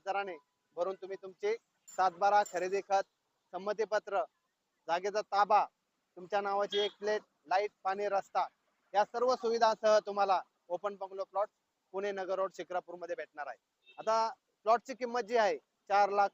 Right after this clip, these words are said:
पन्नास हजारापासून ते पाच लाख पन्नास हजार रुपये प्रति एक हजार स्क्वेअर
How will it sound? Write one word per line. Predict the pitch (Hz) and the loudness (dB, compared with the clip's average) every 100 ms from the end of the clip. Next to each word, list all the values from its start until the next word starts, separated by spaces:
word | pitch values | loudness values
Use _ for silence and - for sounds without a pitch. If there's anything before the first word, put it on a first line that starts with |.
| - | -4
पन्नास | 196 220 | -4 -2
हजारापासून | 214 208 208 202 196 196 151 _ _ _ - | 0 2 2 2 -2 -4 -10 _ _ _ -10
ते | 175 | -4
पाच | 196 208 - | 4 4 4
लाख | 196 202 - | 0 0 -2
पन्नास | 196 214 185 | -6 -4 -4
हजार | 165 180 | -2 -2
रुपये | 185 180 196 196 _ _ _ | -4 -4 -4 -6 _ _ _
प्रति | 196 196 247 233 _ _ - | -8 -2 0 -2 _ _ -2
एक | 226 208 | -2 0
हजार | 180 202 | -2 -2
स्क्वेअर | - 214 208 | -2 -4 -4